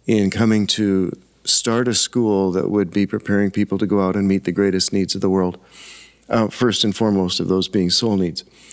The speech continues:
Um, when, when we arrived, Elaine and I, and Elaine and I have done a lot of business together and work together, so she and I are very much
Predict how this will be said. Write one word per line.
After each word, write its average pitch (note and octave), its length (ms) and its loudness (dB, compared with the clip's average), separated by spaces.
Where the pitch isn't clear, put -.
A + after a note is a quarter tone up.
Um, A#2 400 0
when, B2 440 2
when A#2+ 280 4
we D#3 200 4
arrived, G2+ 640 0
Elaine A2+ 280 4
and G#2+ 120 2
I, F2+ 320 -2
and G#2+ 120 2
Elaine C3 240 2
and D#3+ 100 0
I C#3+ 60 2
have B2 160 0
done A#2 140 2
a G#2+ 80 2
lot G#2+ 180 2
of - 180 -4
business A2 400 0
together G2+ 500 0
and F#2 140 0
work G#2 240 0
together, F#2 420 0
so G#2 220 0
she C#3 280 0
and B2 140 2
I G#2+ 120 2
are G#2 260 0
very G#2 260 2
much G2 420 0